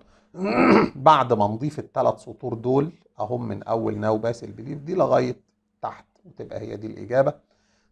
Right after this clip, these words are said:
طبعا واضح جدا إن الكتاب ملخبط في الفقرات، ما انتش عارف أنهي فقرة تبع أنهي فقرة، والدنيا خراب زي ما حضرتك شايف،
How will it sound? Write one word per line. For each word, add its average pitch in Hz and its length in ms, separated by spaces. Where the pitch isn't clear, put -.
طبعا 127 300
واضح 123 280
جدا 120 280
إن 104 160
الكتاب 110 400
ملخبط - 440
في - 60
الفقرات، - 560
ما 110 60
انتش 110 280
عارف 113 240
أنهي 107 240
فقرة 107 320
تبع 110 360
أنهي 110 180
فقرة، 107 300
والدنيا 104 400
خراب 107 380
زي 107 220
ما 95 80
حضرتك 107 420
شايف، 120 280